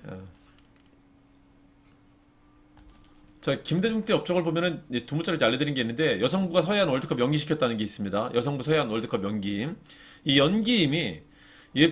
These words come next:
복지정책에 초점을 둔 게 이 저 민간인 정부 때예요. 이 군인 시기 때는 권력이 완전 집중돼 갖고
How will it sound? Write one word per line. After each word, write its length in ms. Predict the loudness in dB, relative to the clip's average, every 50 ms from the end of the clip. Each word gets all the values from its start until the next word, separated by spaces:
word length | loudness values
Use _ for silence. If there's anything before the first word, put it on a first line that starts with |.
| 2 0
복지정책에 760 | 0 0 0 2 4 6 6 6 6 4 2 2 4 4 2
초점을 320 | 0 2 0 2 2 2
둔 200 | 2 0 0 2
게 300 | 4 4 4 4 4 2 -2
이 200 | -6 -6 -6 -6 -8 -12 _ -20 -12 -4
저 420 | 2 4 4 6 6 4 2 -2 -6
민간인 440 | 0 2 4 4 6 6 4 4 4
정부 280 | 2 0 0 -2 -4
때예요. 340 | -2 -2 0 0 -2 -4 -6 -12 -16
이 60 | -18 -10
군인 220 | -2 2 2 4
시기 180 | 4 2 2 4
때는 200 | 4 4 4 4
권력이 280 | 4 4 4 4 4
완전 300 | 4 4 4 4 4 2 2
집중돼 400 | 0 -4 -2 -2 2 4 6 6
갖고 580 | 6 4 2 2 2 2 2 2 -2 -6 -16